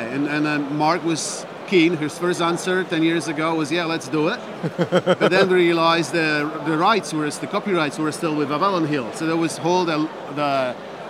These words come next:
Speaker 1: uh, legal story behind it. You know, the Avalon was, Avalon rights were bought by Hasbro, and, uh, you were trying to send an email to Hasbro, it was bounce off, bounce back, you couldn't get an answer. And then when we finally came to understanding what we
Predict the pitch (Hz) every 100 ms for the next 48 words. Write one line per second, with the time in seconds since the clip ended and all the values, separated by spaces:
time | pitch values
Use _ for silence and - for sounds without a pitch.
0 | - 143 135 131 127 156 247 240 175 147
1 | - 185 160 147 135 135 143 135 123 113
2 | 160 160 143 143 160 175 180 160 147 -
3 | - 151 175 180 165 160 160 151 131 151
4 | 160 139 131 143 156 151 185 190 208 196
5 | - - - - 165 165 160 151 160 160
6 | - 180 185 175 156 175 156 151 170 180
7 | 170 165 175 170 202 160 131 127 156 151
8 | 165 151 196 - - - - - 151 156
9 | - 147 175 - 151 170 160 147 143 139
10 | 135 143 180 190 202 - - - - -
11 | 156 160 180 180 170 175 170 160 180 185
12 | 180 170 165 151 - - - - 185 190
13 | 185 165 160 151 190 185 190 185 175 175
14 | 165